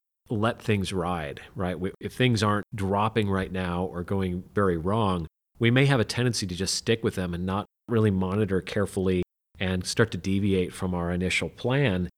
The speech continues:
uh, that we'd laid out. That's a very bad idea.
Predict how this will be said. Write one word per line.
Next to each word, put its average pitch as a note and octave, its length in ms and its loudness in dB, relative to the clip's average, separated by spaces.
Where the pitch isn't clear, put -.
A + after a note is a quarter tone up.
uh, F#2 160 0
that F2+ 100 0
we'd G2+ 140 0
laid G#2 220 4
out. G2 180 2
That's C3 220 -2
a - 20 -2
very B2 220 4
bad F#2+ 240 -2
idea. F#2 440 -2